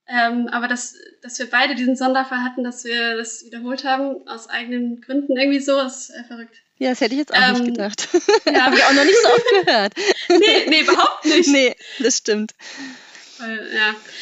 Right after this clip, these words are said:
Speaker 1: Ähm, und genau, und dann bist du ins Ausland gegangen. Was, was hast du gemacht?
Speaker 2: Genau, ich war, ähm, ein Jahr lang dann in Namibia an der Waldorfschule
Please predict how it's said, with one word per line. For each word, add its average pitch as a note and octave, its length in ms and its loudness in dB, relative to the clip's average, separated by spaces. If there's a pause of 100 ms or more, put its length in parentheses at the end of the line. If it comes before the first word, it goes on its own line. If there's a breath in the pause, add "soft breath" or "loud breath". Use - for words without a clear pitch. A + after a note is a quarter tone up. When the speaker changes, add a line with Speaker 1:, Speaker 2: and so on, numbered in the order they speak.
(460 loud breath)
Speaker 1:
Ähm, C4 400 2
und C4+ 360 -2 (280)
genau, C#4 180 2
und B3 60 -2
dann C4 100 2
bist F4+ 140 0
du F#4 60 4
ins E4 100 0
Ausland B3+ 380 -4
gegangen. B3+ 440 -4
Was, B3 200 -16 (100)
was B3+ 160 -18
hast B3 140 -12
du A#3+ 40 -18
gemacht? A#3 380 -10 (180 loud breath)
Speaker 2:
Genau, A#3+ 240 2
ich G3+ 160 -2
war, A#3 440 4
ähm, A3+ 280 2
ein A3 220 0
Jahr A#3 220 0
lang A3 280 0
dann G#3 160 0
in G#3 120 0
Namibia A#3+ 500 0 (400 soft breath)
an C4+ 120 0
der C#4 120 2
Waldorfschule D4 680 -2